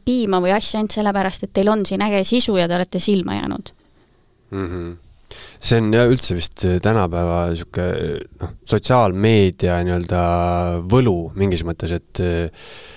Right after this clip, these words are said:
Speaker 2: et ka inimesed, kes on täiesti tavalised inimesed, võivad justkui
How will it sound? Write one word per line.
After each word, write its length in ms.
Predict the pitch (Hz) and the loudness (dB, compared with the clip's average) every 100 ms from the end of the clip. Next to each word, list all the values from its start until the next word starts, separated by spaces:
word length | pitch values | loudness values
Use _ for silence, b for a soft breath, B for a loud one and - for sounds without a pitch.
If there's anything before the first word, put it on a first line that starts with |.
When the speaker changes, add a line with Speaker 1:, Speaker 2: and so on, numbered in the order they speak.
| B B - | B B -2
Speaker 2:
et 160 | 190 - | -2 2
ka 140 | 95 | 4
inimesed, 560 | 110 143 104 87 82 82 | 6 6 6 4 0 -2
kes 200 | 87 - | -4 -6
on 60 | 87 | 0
täiesti 400 | 110 110 95 92 | 2 4 2 2
tavalised 320 | 104 92 85 | 2 2 0
inimesed, 380 | 104 98 87 - | 0 2 0 -2
võivad 240 | 90 90 90 | -2 0 -2
justkui 720 | - - 87 85 85 85 | -4 -2 -2 0 0 -2